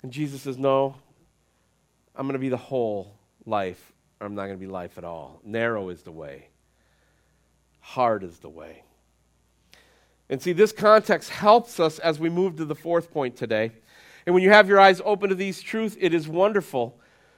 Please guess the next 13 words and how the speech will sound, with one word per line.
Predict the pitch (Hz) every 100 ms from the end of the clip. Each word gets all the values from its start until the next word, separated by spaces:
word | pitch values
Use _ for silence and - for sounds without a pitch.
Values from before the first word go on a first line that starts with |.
| _
but | 170
it'll | 175
also | 185 208 208
reveal | 180 170 160 175
the | 165
fact | 180 170
that | 190
we're | 160
chosen. | 156 - 185 190 180 117 95 _ _ _ _ _ _ _ _ _ _ _
We're | 180 196
a |
chosen | - - 175 175 170 180
people. | 170 190 233 151